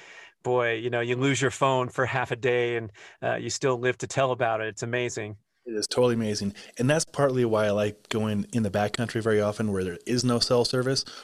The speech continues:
Speaker 2: or going camping at least once a week, year round. And it
Speaker 1: Wow.
Speaker 2: oh, it's great.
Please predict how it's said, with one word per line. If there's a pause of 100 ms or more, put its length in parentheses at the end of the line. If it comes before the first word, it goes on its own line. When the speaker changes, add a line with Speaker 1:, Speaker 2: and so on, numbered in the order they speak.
(100)
Speaker 2:
or
going
camping (180)
at
least
once
a
week,
year
round. (420)
And
it
Speaker 1:
Wow. (200)
Speaker 2:
oh,
it's
great.